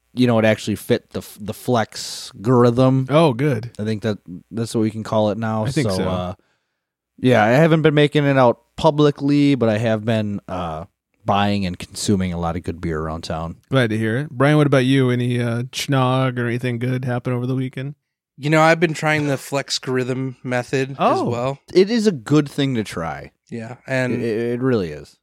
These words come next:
Speaker 3: and I, I feel like it's really done some wonders for me, but really, I was, um, Deb and I were putting in some work on our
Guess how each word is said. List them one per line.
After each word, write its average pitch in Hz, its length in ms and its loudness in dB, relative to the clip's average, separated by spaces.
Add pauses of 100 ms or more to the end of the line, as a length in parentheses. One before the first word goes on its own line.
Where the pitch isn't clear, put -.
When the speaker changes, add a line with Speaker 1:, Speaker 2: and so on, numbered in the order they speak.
(120)
Speaker 3:
and 139 160 2
I, 135 280 2
I - 20 2
feel 156 200 0
like 156 180 2
it's 131 200 -2
really 139 260 -2
done 131 240 0
some 120 240 -6
wonders 120 320 -4
for 123 220 -4
me, 120 220 -4
but 113 440 -2 (480)
really, 147 460 4
I 123 160 2
was, 123 360 0
um, 110 460 -4 (160)
Deb 151 180 4
and 147 100 2
I 143 80 4
were 127 100 0
putting 127 220 -4
in 120 120 -4
some 120 240 -6
work 120 240 -4
on 117 140 -2
our 110 180 -8